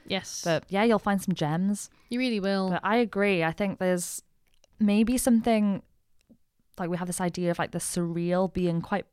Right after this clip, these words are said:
Speaker 2: pastel, and
Speaker 1: Yeah.
Speaker 2: I know there's actually a
Speaker 1: 'Cause I guess
Speaker 2: few
Speaker 1: that's not really how life looks,
Speaker 2: Yeah.
Speaker 1: generally.
Speaker 2: Yeah, definitely.
Speaker 1: We don't live in a beautiful pastel wonderland like Wes Anderson's films, but
Speaker 2: Yeah.
Speaker 1: whatever.
Speaker 2: <laughs>
Speaker 1: <laughs>
Speaker 2: Gross. I wish we did.
Speaker 1: I know.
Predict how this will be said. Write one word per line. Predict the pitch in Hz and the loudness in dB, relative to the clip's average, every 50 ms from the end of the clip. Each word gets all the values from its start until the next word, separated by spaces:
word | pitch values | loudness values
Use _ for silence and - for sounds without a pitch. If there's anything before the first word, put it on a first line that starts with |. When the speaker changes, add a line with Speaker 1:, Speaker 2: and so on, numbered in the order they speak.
| _ _ | _ _
Speaker 2:
pastel, | - - 226 220 - - - - - 240 233 247 262 269 | -12 -10 -10 -12 -12 -12 -14 -8 -4 -2 -2 0 0 0
and | 233 196 185 180 180 175 175 - - _ _ - - - | 0 0 0 0 0 -2 -4 -6 -14 _ _ -20 -14 -6
Speaker 1:
Yeah. | 302 330 349 339 339 320 | -2 0 2 4 4 6
Speaker 2:
I | 302 214 226 | 6 8 8
know | 233 262 | 8 8
there's | 269 202 | 6 6
actually | 233 202 196 - 226 269 | 4 2 2 2 2 2
a | |
Speaker 1:
'Cause | - 302 | 2 4
I | |
guess | 220 226 208 208 | 4 4 4 4
Speaker 2:
few | 208 | 2
Speaker 1:
that's | 220 - - | 0 -2 -2
not | 247 185 | -4 -4
really | 180 180 175 | -2 -4 -4
how | 165 170 165 | -2 -2 -2
life | 160 160 160 165 - | -2 -2 -2 -4 -2
looks, | 175 202 214 - - - - - - - - - | -2 -2 -2 -2 -4 -8 -10 -10 -10 -14 -14 -4
Speaker 2:
Yeah. | 185 208 220 240 247 | 0 2 6 8 8
Speaker 1:
generally. | 247 196 202 202 196 196 190 196 196 196 | 8 8 6 4 2 2 2 2 2 2
Speaker 2:
Yeah, | 208 208 214 208 | 4 4 2 2
definitely. | - 185 185 - - 208 202 196 208 220 | 2 0 -4 -2 -4 -4 -2 0 2 2
Speaker 1:
We | |
don't | 220 208 220 214 - | 4 4 2 2 2
live | 202 214 208 202 208 | 2 2 2 2 2
in | 202 | 0
a | 202 | -2
beautiful | 180 - 226 190 156 - 196 196 | -2 -2 -2 -4 -2 -2 -4 -6
pastel | - - 196 202 196 - - 196 185 185 | -4 -4 -4 -4 -2 -4 -4 -2 -2 0
wonderland | 180 190 208 208 196 185 180 175 180 180 185 180 | 0 0 0 0 0 -2 0 0 0 -2 -2 -2
like | 180 180 - | -4 -4 -4
Wes | - 190 185 185 | -4 -4 -4 -2
Anderson's | 185 185 190 180 - 180 180 - | -2 -4 -4 -4 -4 -6 -6 -4
films, | - 185 190 190 185 185 185 190 - | 0 2 2 2 4 2 2 0 -2
but | - - 185 190 190 - - - | 0 2 4 4 4 2 0 2
Speaker 2:
Yeah. | 180 196 190 | 4 6 8
Speaker 1:
whatever. | 214 220 214 208 190 214 208 214 220 - - | 8 8 8 8 8 8 8 8 6 6 6
Speaker 2:
<laughs> | 226 254 240 233 233 226 254 262 302 233 - 294 - - 302 269 240 - 330 262 233 196 - - | 8 8 8 6 4 2 2 2 2 2 2 -2 -2 -2 -2 -4 -2 -2 -2 -2 -2 -4 -6 -12
Speaker 1:
<laughs> | _ - | _ -8
Speaker 2:
Gross. | - 175 160 156 160 156 - - - - - - 220 - 330 - - - - - - - - - | -6 -4 -4 -4 -4 -6 -8 -12 -18 -12 -6 -6 -2 -2 -2 -2 -2 -10 -20 -20 -20 -16 -8 -6
I | 180 | -4
wish | 185 180 - | -4 -4 -6
we | 170 151 | -8 -8
did. | - 156 147 147 147 156 - _ _ _ - | -6 -4 -4 -4 -4 -6 -8 _ _ _ -6
Speaker 1:
I | - | -2
know. | 185 180 180 175 - | 0 2 2 2 0